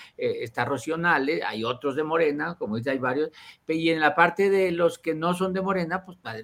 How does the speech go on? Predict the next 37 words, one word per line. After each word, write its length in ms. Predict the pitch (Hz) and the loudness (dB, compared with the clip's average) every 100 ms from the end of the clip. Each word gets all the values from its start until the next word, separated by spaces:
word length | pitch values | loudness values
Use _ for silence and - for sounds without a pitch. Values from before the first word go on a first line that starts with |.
| - | -12
también 340 | 127 131 131 | -6 -4 -4
podríamos 400 | 139 139 139 143 | -2 0 0 0
hablar 320 | 135 127 135 131 | -2 0 -2 -2
de, 160 | 131 | -4
de 120 | 120 | -2
Lobeira, 640 | 123 117 135 151 151 143 143 | 0 2 4 4 2 0 -2
también, 280 | 123 139 139 | -4 -4 -4
o 80 | |
sea, 160 | 139 156 | -4 -4
también 260 | 143 147 156 | -2 -2 -2
hay 80 | 165 | -2
mujeres 580 | 165 - 185 175 151 | -4 0 2 2 0
por 260 | - - 131 | -6 -6 -2
ahí 320 | 127 147 156 - _ - | 0 -2 -4 -10 _ -16
aparecen. 600 | - 170 170 151 190 208 - - - _ | -4 2 2 2 -2 -2 -6 -20 -20 _
Y 200 | 247 190 | -2 4
el 180 | 196 185 | 4 4
caso 300 | 220 240 277 | 4 4 4
de 80 | 226 | 2
que 100 | 208 | 2
se 120 | 196 | 0
hiciera 280 | 185 226 226 | 2 4 4
una 140 | 220 | 4
alianza 420 | 214 214 214 214 | 2 2 2 -2
total, 460 | 208 175 190 185 208 - | -4 -2 0 0 -2 -8
porque, 240 | 156 143 | -10 -4
a 60 | 151 | -2
ver, 140 | 160 | -2
yo 140 | 156 214 | 0 2
lo 160 | 220 | 2
veo 200 | 196 190 | 2 0
así, 400 | 196 190 202 208 _ _ - | -2 -2 -4 -4 _ _ -2
Veracruz 420 | 151 156 190 196 | -2 0 0 0
igual 340 | 208 175 175 | 0 2 2
que 100 | 180 | 0
el 60 | 180 | -6
Nacional. 600 | 156 131 127 123 113 101 | -6 -4 -2 -2 -2 -6